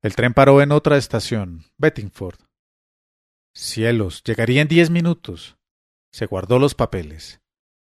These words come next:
El joven sentado frente a él se había apeado hacía tiempo.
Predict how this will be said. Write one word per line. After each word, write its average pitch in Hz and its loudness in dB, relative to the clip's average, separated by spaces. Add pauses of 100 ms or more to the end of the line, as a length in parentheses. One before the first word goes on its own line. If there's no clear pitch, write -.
El 101 -8
joven 127 2
sentado 139 2
frente 110 -2
a 113 2
él 143 2
se 139 0
había 135 2
apeado 135 2
hacía 127 0
tiempo. 85 -12